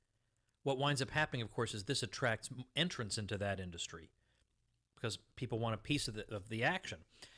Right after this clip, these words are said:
And so there's now more production taking place in that industry, and therefore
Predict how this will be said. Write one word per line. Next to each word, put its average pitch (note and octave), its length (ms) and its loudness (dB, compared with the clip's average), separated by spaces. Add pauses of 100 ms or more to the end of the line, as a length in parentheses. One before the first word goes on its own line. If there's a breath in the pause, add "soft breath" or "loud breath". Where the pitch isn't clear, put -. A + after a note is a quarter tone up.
(160 loud breath)
And A2 120 -2
so A#2+ 440 2
there's A2+ 240 0
now A#2 340 2
more A2+ 420 2
production A#2+ 560 -2
taking A2+ 320 -2
place A2 300 -2
in G#2+ 100 -4
that G2+ 160 -2
industry, G2+ 460 -4 (920 soft breath)
and A2+ 180 0
therefore A#2 560 2